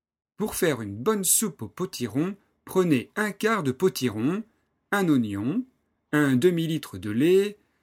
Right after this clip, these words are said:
vingt-cinq grammes de beurre, un bouillon cube, un peu de sel, un peu de poivre.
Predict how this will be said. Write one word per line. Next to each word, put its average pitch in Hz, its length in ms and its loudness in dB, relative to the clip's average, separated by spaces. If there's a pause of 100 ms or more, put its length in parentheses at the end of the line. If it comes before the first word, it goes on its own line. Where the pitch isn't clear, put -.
(160)
vingt-cinq 170 560 2
grammes 143 340 0
de 98 100 -6
beurre, 131 640 -6 (420)
un 120 140 0
bouillon 104 320 -6
cube, 180 420 0 (720)
un 147 120 4
peu 117 140 -4
de 95 120 -8
sel, 117 540 -2 (460)
un 208 80 0
peu 202 140 -2
de 175 80 4
poivre. - 500 -8